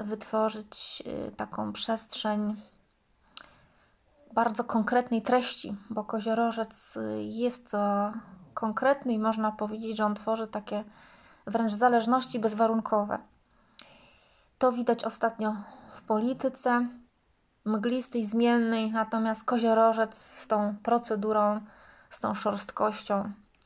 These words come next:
idzie dalej. Psy szczekają, a karawana idzie dalej. Dlatego,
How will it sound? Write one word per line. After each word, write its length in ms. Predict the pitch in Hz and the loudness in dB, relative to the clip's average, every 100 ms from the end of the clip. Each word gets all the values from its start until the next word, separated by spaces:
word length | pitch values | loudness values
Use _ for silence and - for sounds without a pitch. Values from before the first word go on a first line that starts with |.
| - - - _ - | -20 -20 -20 _ -4
idzie 220 | 233 240 | 2 4
dalej. 300 | 214 202 202 | 6 4 0
Psy 240 | - 285 | 2 2
szczekają, 460 | 277 - 214 240 233 | 2 -4 0 2 4
a 100 | 233 | 2
karawana 440 | 220 214 220 214 | 0 0 0 -2
idzie 240 | 208 208 214 | -4 -6 -2
dalej. 400 | 208 202 202 - - - - - - - - | -2 -2 -4 -10 -18 -20 -20 -20 -20 -12 -6
Dlatego, 460 | 214 240 240 233 | -2 4 4 4